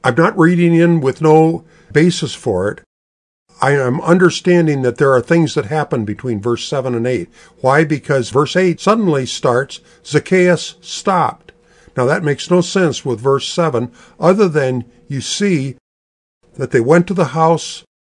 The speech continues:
they had conversation, maybe had dinner together, whatever. Jesus is talking about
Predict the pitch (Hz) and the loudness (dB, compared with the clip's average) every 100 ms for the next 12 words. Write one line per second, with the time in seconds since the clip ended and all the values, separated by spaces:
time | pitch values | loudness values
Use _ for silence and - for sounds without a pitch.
0 | _ _ _ _ _ 110 101 160 170 - | _ _ _ _ _ -8 0 0 0 2
1 | 170 165 160 - 165 156 - 156 147 - | 0 2 -2 0 -2 -2 -4 -6 -6 -12
2 | _ _ - 127 175 165 151 107 156 170 | _ _ -10 0 2 4 2 2 2 2
3 | 160 156 143 151 151 135 143 156 151 156 | 2 0 0 2 2 0 2 2 4 2
4 | 147 _ _ _ _ - _ _ _ - | 0 _ _ _ _ -20 _ _ _ 0
5 | 165 165 160 151 - - 156 151 170 143 | 2 2 -2 -6 -8 -4 -4 -2 -2 0
6 | 151 143 139 | 2 2 -2